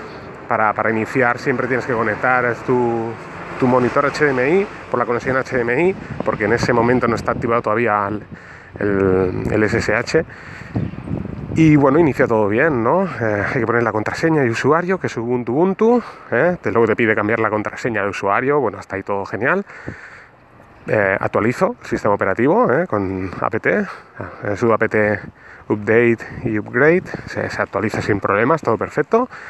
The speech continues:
Eh, la primera vez que lo pruebo, decido tirarme a, al vacío y ya instalo directamente mediante paquetería Snap Nextcloud, a ver qué pasa, ¿no? Y bueno,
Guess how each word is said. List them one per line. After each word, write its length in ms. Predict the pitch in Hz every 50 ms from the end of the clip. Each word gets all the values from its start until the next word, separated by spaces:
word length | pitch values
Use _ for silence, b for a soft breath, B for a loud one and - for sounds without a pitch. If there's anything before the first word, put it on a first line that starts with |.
| B B B B B B B B B B -
Eh, 260 | - 113 117 113 113
la 100 | 117 123 123
primera 220 | 127 131 151 170
vez 100 | 170 -
que 100 | - 120
lo 80 | 127 117
pruebo, 380 | - 151 170 170 185 226 262 - - - - - - -
decido 640 | 120 120 - - 139 139 156 160 160 165 143 127 127
tirarme 640 | 117 107 110 123 127 127 117 117 117 110 107 101 98 B B B B B B B -
a, 140 | 107 107
al 200 | - - - 110
vacío 440 | 107 107 101 - - 127 139 151 151 - -
y 240 | 110 110 104 92 92
ya 120 | 104 117
instalo 280 | 113 107 - 123 113 113
directamente 520 | 107 104 - 104 110 117 110 - 131 139 B B B B B B B -
mediante 320 | 110 104 104 101 101 -
paquetería 380 | - 104 104 95 107 107 123 123
Snap 300 | 107 107 113 127 143 -
Nextcloud, 580 | - 113 110 98 - - - 104 101 92 90 95
a 40 | 98
ver 100 | 101 -
qué 100 | - 107
pasa, 320 | - 98 90 - - 95
¿no? 200 | 101 120 160 180 B B B B B B B B B -
Y 80 | 104
bueno, 220 | 95 85 82 87